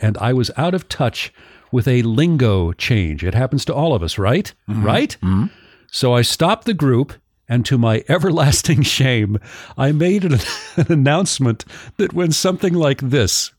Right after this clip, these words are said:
Speaker 1: Quote, "While we are working to learn to march together, no one should wear thongs to band class."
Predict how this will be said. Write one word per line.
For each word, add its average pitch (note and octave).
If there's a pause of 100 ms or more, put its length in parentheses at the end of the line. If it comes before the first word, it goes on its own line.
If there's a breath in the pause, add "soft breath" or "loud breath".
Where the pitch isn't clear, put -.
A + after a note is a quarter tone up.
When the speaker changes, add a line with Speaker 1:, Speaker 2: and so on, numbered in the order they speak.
(800 soft breath)
Speaker 1:
Quote, E3 (640 soft breath)
"While F#3+
we G#3
are F#3
working G3
to C#3
learn D3
to G#3+
march A3
together, B2 (460 soft breath)
no B2
one G3+
should E3+
wear E3
thongs C3+ (100)
to D#3+
band D3+
class." G2